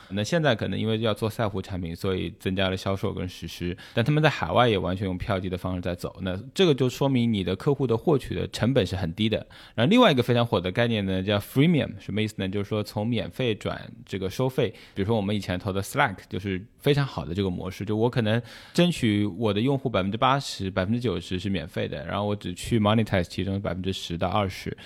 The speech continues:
那在这样的情况下，我能建立好绝对的护城河和壁垒。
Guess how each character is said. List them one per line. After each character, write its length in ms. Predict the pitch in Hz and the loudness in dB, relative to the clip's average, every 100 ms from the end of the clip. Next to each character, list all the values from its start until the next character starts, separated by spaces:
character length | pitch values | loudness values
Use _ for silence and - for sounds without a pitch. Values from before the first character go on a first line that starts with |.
| - | -10
那 100 | - | -4
在 140 | 110 131 | 2 4
这 120 | 165 | 4
样 80 | 175 | 4
的 80 | 110 | 2
情 160 | - | -2
况 120 | 90 | -4
下， 180 | 90 98 | -2 0
我 100 | 92 | 0
能 200 | 92 104 117 | 0 -4 -6
建 220 | - 143 127 | -2 0 0
立 100 | 101 | -2
好 240 | - 85 | -2 -6
绝 240 | 87 95 92 | -4 -2 0
对 180 | 175 | 0
的 140 | 151 98 | 2 0
护 160 | - | -2
城 200 | 110 90 | -2 -2
河 140 | 90 90 | -4 -4
和 100 | 92 | -2
壁 180 | 107 87 | -2 -2
垒。 160 | 73 | -6